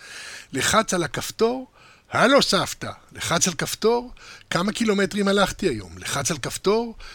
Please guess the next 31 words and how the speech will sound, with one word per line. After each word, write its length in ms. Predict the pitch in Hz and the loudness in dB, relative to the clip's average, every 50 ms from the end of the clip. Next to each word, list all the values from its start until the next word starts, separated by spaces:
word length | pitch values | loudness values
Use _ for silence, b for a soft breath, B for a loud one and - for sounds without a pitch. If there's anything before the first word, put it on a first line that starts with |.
| B B | B B
"שלח 320 | - - - 120 - - - | -4 -2 2 2 2 0 0
תרומה 400 | - - 147 170 160 151 170 180 | -2 -4 -2 0 2 2 2 2
לקרן 500 | 180 - - - 165 139 151 147 120 107 | 0 0 -2 -2 0 0 0 0 0 0
ביל 220 | 139 180 185 190 | 0 0 0 0
ומלינדה 420 | 185 175 185 175 180 180 180 185 | 2 2 2 0 0 0 0 0
גייטס". 560 | 160 135 170 185 151 101 - - - - - - B B B B B B B B _ | 0 2 2 0 0 -2 -6 -10 -12 -12 -12 -14 B B B B B B B B _
כן, 200 | - - 226 262 240 | -2 -2 0 0 0
כן, 200 | - 262 302 302 | -2 -2 -2 -2
הם 80 | 208 131 | -4 -6
מקבלים 420 | 131 120 - 120 107 117 165 190 | -6 -6 -4 -4 -2 -2 -2 -4
תרומות, 560 | 185 - - 240 254 285 330 311 226 - - - - | -4 -4 -4 -4 -4 -4 -4 -6 -8 -10 -12 -14 -10
למה 260 | - - 104 - - | -8 -6 -4 -4 -4
לא? 200 | 104 - - - - - - - | -4 -6 -8 -10 -12 -16 -14 -12
כסף 380 | - 120 104 - 151 135 - | -8 -6 -4 -4 -4 -4 -4
הולך 260 | - 147 160 156 - | -4 -4 -4 -4 -4
לכסף, 520 | 165 151 - - 233 208 - - - - - | -6 -8 -6 -4 -4 -4 -4 -6 -8 -10 -10
נה. 200 | 101 135 156 160 - - _ _ B B B B B B B B - | -8 -6 -6 -6 -8 -12 _ _ B B B B B B B B -10
וכמובן, 600 | - 123 117 - 123 120 117 104 110 185 214 202 151 123 - B B B B B B - | -8 -6 -4 -4 -4 -4 -2 2 2 4 4 2 0 -4 -10 B B B B B B -6
זה 140 | - 160 | 2 4
לא 80 | 220 262 | 6 8
באמת 300 | 285 269 226 202 190 - | 8 8 6 6 4 0
כפתור, 580 | - - - - - - - 202 202 180 135 117 | -2 -4 -4 -4 0 2 6 6 6 6 4 2
זה 80 | 127 | -2
רק 140 | 143 147 - | -4 -6 -6
ציור 500 | - - - - 110 110 131 175 196 - | -4 -4 -4 -4 -2 0 0 0 2 2
של 120 | - - - - | 0 -2 -4 -6
כפתור, 380 | - - - - - - - B B B B B B B - - | -12 -12 -12 -12 -14 -18 -20 B B B B B B B -6 0
ולא 140 | - 233 | 2 2
באמת 300 | 247 285 285 247 220 - | 2 4 2 2 0 0
לחצי-, 720 | 214 - - - - - - - - - - 160 139 143 - | 0 0 0 0 0 -2 -4 -4 -4 -2 0 0 -2 0 2
לוחצים. 800 | - 151 151 - - - - - - - - 165 156 131 98 82 | 4 4 4 4 2 -2 -4 0 0 2 2 2 2 0 -2 -6